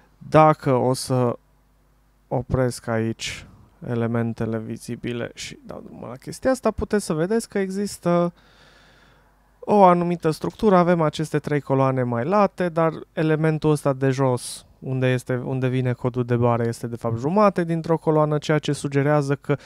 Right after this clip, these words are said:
numărul de coloane folosit este mai degrabă șase decât trei, pentru că există și alte elemente care nu chiar se potrivesc, cum ar fi, de exemplu, caricatura asta din colț. S-ar putea să existe mai multe,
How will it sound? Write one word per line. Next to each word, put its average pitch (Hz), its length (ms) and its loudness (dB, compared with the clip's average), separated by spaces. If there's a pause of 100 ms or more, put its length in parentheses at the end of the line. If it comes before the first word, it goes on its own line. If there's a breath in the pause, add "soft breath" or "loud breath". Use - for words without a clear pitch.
(220 loud breath)
numărul 147 380 4
de 143 100 2
coloane 139 380 2
folosit 135 500 0
este 139 240 -2
mai 131 160 0
degrabă 127 420 -2
șase 135 420 0
decât 120 400 -6
trei, 190 440 0 (580 loud breath)
pentru 190 400 4
că - 140 -2
există 147 440 0
și 143 180 -4
alte 131 320 2
elemente 117 800 0
care 120 260 -2
nu 156 120 -4
chiar 139 220 -2
se 117 160 -6
potrivesc, 110 640 -4
cum 113 180 -6
ar 110 100 -4
fi, 117 140 -8
de 113 100 -4
exemplu, 110 320 -6
caricatura 113 580 -6
asta 113 240 -8
din 110 180 -6
colț. 110 460 -8 (880 loud breath)
S-ar - 340 2
putea 165 300 2
să 165 160 -2
existe 143 340 -4
mai 131 160 0
multe, 185 560 4